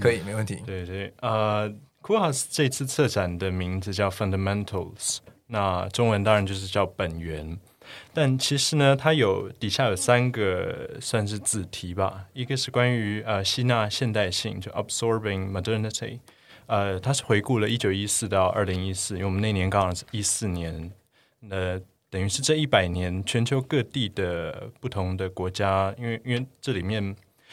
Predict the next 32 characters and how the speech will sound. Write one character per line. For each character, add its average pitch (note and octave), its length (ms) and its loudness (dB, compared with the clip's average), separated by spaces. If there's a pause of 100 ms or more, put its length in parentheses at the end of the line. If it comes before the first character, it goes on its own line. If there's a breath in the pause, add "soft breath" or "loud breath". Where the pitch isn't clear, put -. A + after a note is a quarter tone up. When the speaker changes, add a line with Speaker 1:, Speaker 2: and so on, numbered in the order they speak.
(140)
Speaker 2:
就 C#3+ 100 -4
除 B2+ 200 2
了 B2+ 100 6
刚 C3 120 6
才 B2+ 60 8
波 A#2+ 140 4
香 A#2+ 160 4
提 A#2 120 -2
到 A2 140 6
那 G#2+ 120 2
个 G2+ 60 0
主 F#2+ 140 -4
场 F2+ 260 -2
馆， G2 220 0 (180)
就 G2+ 120 -12
是 - 180 -4
我 F#2+ 80 -4
们 F#2 160 -4
一 F#2+ 40 -4
般 G2+ 160 0
讲 F#2 200 0
花 A#2+ 180 6
园 G2 280 0
区， G#2 440 -4
那 A#2+ 120 -4
还 A2+ 140 -2
有 A2 60 0
一 G2+ 60 -4
个 G#2 120 -4
军 B2+ 220 0
火 B2+ 140 -2
库， - 420 -6